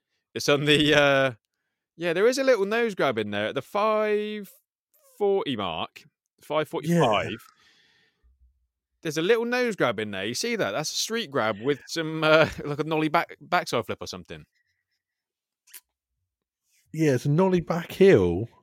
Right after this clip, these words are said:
Speaker 2: I think. Hold on.
Speaker 1: With a nose grab.
Speaker 2: Yeah, it, but it doesn't look like he quite
Speaker 1: No, no, no.
Speaker 2: Do you reckon he meant to? He does go for it.
Speaker 1: Mate,
Speaker 2: He does
Speaker 1: he's,
Speaker 2: go for
Speaker 1: <laughs> yeah,
Speaker 2: it.
Speaker 1: he's grabbing that shit.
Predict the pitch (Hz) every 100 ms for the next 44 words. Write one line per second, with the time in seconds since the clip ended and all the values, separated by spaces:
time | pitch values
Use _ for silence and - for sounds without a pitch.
0 | - 98 - 98 92 123 - - _ _
1 | _ _ _ _ _ _ 110 95 87 85
2 | 90 127 123 131 156 127 95 85 73 _
3 | _ _ _ _ _ _ _ _ _ 220
4 | 214 240 123 98 - - - 170 160 170
5 | 202 185 185 - - - 165 214 220 226
6 | 208 240 214 180 233 - 165 131 - 135
7 | - 147 143 131 - - _ _ _ _
8 | 208 208 214 - 180 - - 185 220 185
9 | 180 247 285 381 - 254 _ _ _ _
10 | _ _ _ _ _ - 190 240 233 170
11 | 185 180 - 95 85 135 113 180 151 127
12 | 120 - - 196 - 190 139 175 175 123
13 | 101 95 - 98